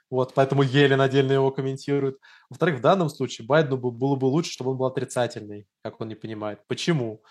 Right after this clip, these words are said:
У тебя на положительный, естественно, псевдо, ну, то есть близко положительный В В П, то есть там, ну, ноль три, вот, у тебя, соответственно, нефть опять пошла вверх. То есть тебе бы надо...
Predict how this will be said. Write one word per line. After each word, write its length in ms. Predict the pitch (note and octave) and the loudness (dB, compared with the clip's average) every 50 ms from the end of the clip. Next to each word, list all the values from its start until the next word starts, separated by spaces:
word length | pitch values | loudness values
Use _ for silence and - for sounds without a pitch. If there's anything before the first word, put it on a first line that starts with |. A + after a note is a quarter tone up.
| _ _ _ _ _ | _ _ _ _ _
У 40 | - | -4
тебя 100 | - D#3+ | -2 -2
на 80 | E3 | 0
положительный, 580 | D#3 D#3 D#3 E3 E3 E3+ D#3+ F#3 F3 E3+ - C3+ | 0 0 2 2 4 4 2 2 -2 -2 -4 -8
естественно, 360 | C3 - C#3+ C3 - C3 - _ _ | -6 -6 -6 -6 -6 -8 -14 _ _
псевдо, 380 | - - - D#3+ D3+ B2+ C3 - - | -8 -2 0 0 2 0 -2 -4 -6
ну, 100 | C#3+ C3 | -6 -8
то 100 | - B2 | -8 -10
есть 120 | - - - - _ _ - | -10 -14 -20 -20 _ _ -8
близко 420 | D#3+ C3+ C#3+ D3+ F3 D#3+ - - | -6 0 2 2 2 2 0 -4
положительный 440 | - - C#3 C#3+ C#3+ D3+ D3 - C3 | 0 2 2 2 2 0 -2 -2 -4
В 120 | B2 B2 B2 | -4 -4 -4
В 20 | |
П, 160 | B2+ - A3+ | -2 0 0
то 80 | A3 - | 0 -2
есть 120 | B2+ - _ - | -6 -10 _ -12
там, 240 | A#2 A#2 A#2+ C3+ B2+ | -12 -12 -12 -12 -12
ну, 240 | B2 A#2+ A#2+ A#2+ B2+ | -12 -8 -6 -2 2
ноль 200 | C#3 D3 C3+ C3 | 2 2 2 2
три, 420 | - - - D#3 D3+ A2+ - _ _ _ _ _ _ - - _ _ - | -2 -2 0 0 0 0 -2 _ _ _ _ _ _ -20 -20 _ _ 0
вот, 340 | C3 C3 B2 A#2 - - _ _ _ _ _ _ _ _ _ _ _ _ _ _ _ _ - | 0 2 2 0 -2 -10 _ _ _ _ _ _ _ _ _ _ _ _ _ _ _ _ -10
у 60 | C#3 | -6
тебя, 280 | - D#3 D3+ E3 G3 F#3+ | -4 -2 2 2 2 2
соответственно, 400 | - D3+ D3+ D#3+ D3+ - D#3 D3+ | 2 2 0 0 0 2 2 4
нефть 200 | E3 D#3 D#3 C#3+ | 4 4 2 0
опять 200 | C3 B2+ - - | -2 -2 -2 -2
пошла 260 | C3 - - B2+ A#2+ | -2 -2 -2 -2 -4
вверх. 300 | A#2 A#2 A2+ A2+ - _ _ _ _ _ _ _ _ _ _ _ _ _ _ _ _ _ _ _ _ _ - | -2 -4 -4 -6 -8 _ _ _ _ _ _ _ _ _ _ _ _ _ _ _ _ _ _ _ _ _ -4
То 60 | C#3+ | -4
есть 120 | C3+ - | -2 -2
тебе 240 | - D#3 D3 G3+ G#3+ | -2 2 2 4 4
бы 120 | D#3+ D#3+ | 6 6
надо... 340 | C#3 D3 E3+ D#3+ - - - | 6 6 4 4 2 0 -10